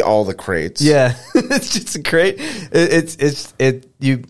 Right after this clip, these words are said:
Speaker 2: you get, um, a syringe, you get a nice little, little rope
Speaker 1: Yeah.
Speaker 2: to tie off. I mean, you get a, you
Speaker 1: Yeah.
Speaker 2: get a, a spoon that, that's, like, flame proof.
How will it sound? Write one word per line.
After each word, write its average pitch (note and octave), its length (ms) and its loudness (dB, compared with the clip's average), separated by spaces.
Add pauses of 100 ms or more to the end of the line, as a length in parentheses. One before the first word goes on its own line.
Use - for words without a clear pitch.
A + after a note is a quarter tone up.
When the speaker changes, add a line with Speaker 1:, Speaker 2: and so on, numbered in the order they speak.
(120)
Speaker 2:
you B2+ 120 -4
get, D3 560 4
um, A#2 360 2
a A2+ 340 0
syringe, A#2+ 720 0 (240)
you B2+ 140 0
get A#2+ 420 2
a A#2 80 2
nice A#2+ 360 2
little, A#2+ 420 2
little B2 260 2
rope A#2 360 0 (260)
Speaker 1:
Yeah. F2 140 -4
Speaker 2:
to - 40 0
tie B2+ 300 2
off. C3 340 0 (540)
I C3+ 60 0
mean, C#3 120 2
you C#3 80 2
get C#3+ 160 4
a, C3 220 4
you C3 80 0
Speaker 1:
Yeah. D3+ 100 2
Speaker 2:
get - 40 2
a, A#2 180 -2 (280)
a B2 140 2
spoon D3 580 2
that, B2+ 300 0
that's, A#2 240 -2
like, A2 220 -2
flame C3 480 -2
proof. E3+ 400 0